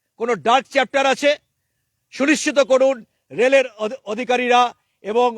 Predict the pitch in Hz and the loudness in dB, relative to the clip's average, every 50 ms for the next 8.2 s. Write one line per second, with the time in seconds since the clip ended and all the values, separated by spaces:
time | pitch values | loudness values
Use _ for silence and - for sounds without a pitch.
0 | 190 170 160 208 254 302 285 - - 294 269 202 233 233 233 214 247 247 220 240 | -8 -8 -6 -4 -4 -4 -6 -6 -4 -4 -2 0 0 -2 -2 -2 -2 -4 -2 -2
1 | 247 254 240 214 - _ _ _ _ _ - 311 330 269 262 277 277 262 262 262 | -4 -4 -4 -8 -14 _ _ _ _ _ -2 0 2 4 4 4 4 2 2 0
2 | 240 - 233 226 226 202 226 226 - - - 247 254 254 247 - _ _ _ _ | -2 -2 -2 -4 -2 -2 -4 -6 -6 -6 -2 0 0 0 0 -2 _ _ _ _
3 | - 226 226 214 196 202 247 262 240 294 285 294 285 277 269 269 247 - 247 240 | -6 -6 -6 -4 -4 -4 -4 -2 -2 -2 -2 0 0 0 0 0 -2 -2 -4 -2
4 | 233 233 233 185 226 233 - - 233 254 269 262 - _ _ _ _ - - 214 | -2 -2 -4 -6 -8 -14 -12 -8 -6 -6 -6 -6 -8 _ _ _ _ -12 -4 0
5 | 247 277 277 254 190 247 240 233 202 233 233 - - 247 240 262 220 311 302 285 | 2 2 2 0 -2 -2 -2 -2 -2 -4 -6 -4 -2 -2 -2 0 2 2 0 0
6 | 262 226 240 247 247 240 247 240 233 233 220 208 160 _ _ _ _ - - 233 | 0 -4 -6 -4 0 2 2 4 2 2 -2 -6 -10 _ _ _ _ -4 -2 0
7 | 254 269 285 294 294 269 254 247 254 254 233 - - 254 233 - 226 214 - - | 2 4 4 4 4 2 0 -4 -2 -4 -4 -6 -6 -8 -8 -8 -8 -10 -8 -8
8 | 220 202 233 262 | -6 -4 -4 -4